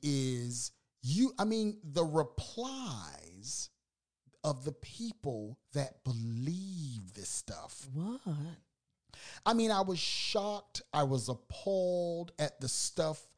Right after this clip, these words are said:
Speaker 1: that I read. It was total, total bananas. But there was one guy out of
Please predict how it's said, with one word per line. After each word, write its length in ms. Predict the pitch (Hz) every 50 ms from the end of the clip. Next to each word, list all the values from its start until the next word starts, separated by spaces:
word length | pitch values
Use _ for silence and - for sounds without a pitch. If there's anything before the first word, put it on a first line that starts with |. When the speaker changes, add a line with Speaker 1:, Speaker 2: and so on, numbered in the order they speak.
| _ _ _ _ _ _ -
Speaker 1:
that 160 | 139 139 127
I 160 | 123 127 127
read. 520 | 123 117 117 151 190 196 165 123 113 110 - -
It 200 | 196 208 202 -
was 440 | 196 196 190 165 135 127 123 - - _ _ _ _ _ _ -
total, 800 | - - - 226 226 240 240 240 226 226 226 226 220 220 220 214 - _ _ _ _ _ -
total 600 | - - - 226 226 226 214 208 208 208 202 - - -
bananas. 720 | 123 143 151 147 156 160 165 156 120 107 101 104 - - - - - -
But 140 | - 175 165
there 100 | 185 185
was 200 | 175 165 139 113
one 400 | 127 131 175 233 302 359 359 277
guy 580 | 180 - 135 123 113 107 104 101 104 113 139 143 - - - -
out 120 | - 151 147
of 120 | 139 123